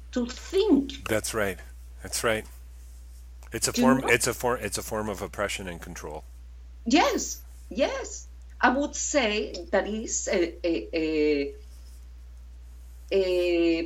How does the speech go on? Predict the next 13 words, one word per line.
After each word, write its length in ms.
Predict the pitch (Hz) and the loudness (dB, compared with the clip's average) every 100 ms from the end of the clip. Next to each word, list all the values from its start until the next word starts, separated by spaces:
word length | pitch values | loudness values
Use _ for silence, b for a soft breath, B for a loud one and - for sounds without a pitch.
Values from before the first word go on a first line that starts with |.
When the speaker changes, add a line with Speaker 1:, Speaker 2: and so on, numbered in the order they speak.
| - | 0
Speaker 1:
political 840 | - 208 208 247 285 349 - 349 240 | 8 8 10 6 4 2 0 0 2
decision 1000 | 185 185 - - 233 233 - - 247 247 | 2 2 0 0 2 4 4 2 2 2
of 260 | 196 - 156 | 0 -2 -2
the 80 | 170 | 0
government 840 | - 254 294 160 123 123 107 - - - - - - - | 4 4 4 0 0 -2 -8 -12 -16 -16 -18 -18 -14 0
to 220 | 233 - | 0 0
keep 500 | - 240 233 277 - - | 4 6 6 2 -4 -12
this 520 | 320 294 220 214 277 | -12 0 2 4 2
situation. 1080 | - - - 190 - 165 170 220 - - 101 - - - - - - - - - - - - - - - - - - | 0 0 2 0 4 4 4 2 -2 -4 -6 -10 -16 -18 -18 -18 -18 -18 -18 -18 -18 -18 -18 -18 -18 -18 -20 -18 0
You 80 | 226 | 6
know, 220 | 254 294 | 8 6
for 320 | - 196 190 | 4 10 10
them, 580 | 190 220 277 269 143 | 10 8 8 4 -2